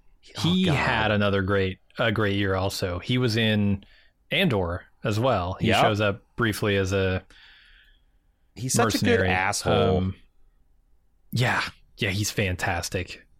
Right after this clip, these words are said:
Speaker 2: He plays a huge asshole in this, but an asshole that you can't get rid of 'cause you grew up with him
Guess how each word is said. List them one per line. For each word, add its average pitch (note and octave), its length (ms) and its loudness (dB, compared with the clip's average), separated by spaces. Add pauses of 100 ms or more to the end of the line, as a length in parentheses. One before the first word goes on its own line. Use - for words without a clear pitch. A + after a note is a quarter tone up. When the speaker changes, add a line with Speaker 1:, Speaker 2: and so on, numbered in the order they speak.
Speaker 2:
He A2+ 180 -2
plays G#2 300 0
a G2 60 -2
huge G#2+ 440 2
asshole F#2 500 0
in F2+ 80 0
this, F#2 300 -2
but - 180 -2
an G2+ 80 0
asshole G#2+ 360 -2
that G2+ 120 -2
you G2 120 -2
can't G#2 240 -2
get G2+ 120 -6
rid G2 180 0
of G#2+ 280 -2 (640)
'cause F#2 300 -2 (380)
you A2 120 0
grew G#2 300 2
up G2+ 160 0
with A#2 140 2
him A2+ 400 2